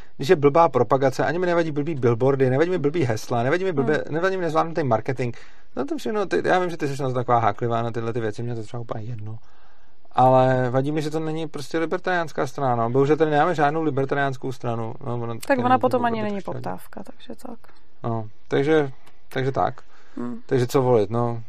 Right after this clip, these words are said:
Speaker 2: Nevíme.
Speaker 1: Nevíme. Nevíme, co volit. Víme hodně, co nevolit. A víme, který strany jsou třeba takový, že bych jako,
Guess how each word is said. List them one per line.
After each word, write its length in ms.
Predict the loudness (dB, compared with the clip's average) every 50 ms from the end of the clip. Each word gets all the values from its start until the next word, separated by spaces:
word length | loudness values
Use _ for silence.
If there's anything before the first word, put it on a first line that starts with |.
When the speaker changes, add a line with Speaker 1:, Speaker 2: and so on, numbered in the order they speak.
| -8 -8 -8 -8 -8 -8 -8 -8 -8 -8 -8 -8 -8 -8 -6 -6
Speaker 2:
Nevíme. 360 | -6 -6 -6 -6 -8 -8 -8 -8 -8 -6
Speaker 1:
Nevíme. 360 | -6 -4 -4 -4 -4 -6 -8 -8 -8 -8 -8 -6
Nevíme, 300 | -4 -2 0 0 -2 -2
co 120 | -2 -2
volit. 300 | 0 0 0 -2 -4 -6 -8 -8 -8 -8 -8 -8 -8 -10 -10 -10 -10 -8 -6 -4
Víme 220 | -2 0 2 2
hodně, 220 | 2 2 2 0
co 120 | 0 0 0
nevolit. 480 | 2 2 2 2 4 4 4 2 0 -2 -6 -10 -10 -10 -10 -10 -10 -10 -10 -10 -10 -10 -10 -10 -10 -10 -10 -10 -10 -10 -8 0 2
A 320 | 4 6 6 6 4 2
víme, 440 | 0 -2 -2 -4 -4 -4 -4 -4 -6
který 500 | -6 -8 -8 -6 -6 -6 -6 -6 -8 -8
strany 400 | -8 -8 -8 -8 -6 -6 -6 -6
jsou 180 | -6 -6 -6 -6
třeba 240 | -6 -6 -6 -4 -4
takový, 340 | -4 -4 -6 -6 -6 -4
že 100 | -6 -6
bych 220 | -6 -6 -6 -6 -8
jako, 460 | -8 -6 -6 -6 -6 -6 -6 -8